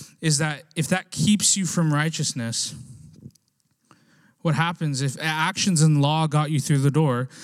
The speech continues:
then what keeps you in the room is your actions. If you're performing correctly. But if Jesus and his finished work is the door,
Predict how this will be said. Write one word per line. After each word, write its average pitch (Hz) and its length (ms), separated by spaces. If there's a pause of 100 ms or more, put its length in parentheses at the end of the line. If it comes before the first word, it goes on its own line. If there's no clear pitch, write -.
(140)
then 156 140
what 151 160
keeps - 360
you 160 120
in 147 100
the 139 80
room 131 440 (420)
is 127 160
your 135 100
actions. 175 520 (2250)
If 151 120
you're 135 100
performing 165 520
correctly. 113 500 (800)
But 165 100
if 131 160
Jesus 156 600
and 156 100
his 143 180
finished 175 520
work 151 360 (120)
is 185 320
the 147 100
door, 131 400